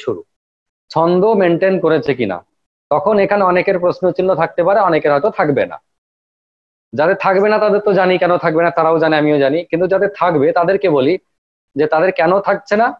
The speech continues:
সন্দেহ কেন থাকছে না, এই n by, one by n into n plus one-টা তাদের সন্দেহ হচ্ছে, যেটা কি আদৌ ছন্দর মধ্যে। তো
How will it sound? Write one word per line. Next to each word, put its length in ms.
সন্দেহ 280
কেন 120
থাকছে 240
না, 60
এই 80
n 20
by, 160
one 180
by 120
n 80
into 140
n 120
plus 180
one-টা 260
তাদের 240
সন্দেহ 240
হচ্ছে, 220
যেটা 200
কি 120
আদৌ 240
ছন্দর 340
মধ্যে। 220
তো 60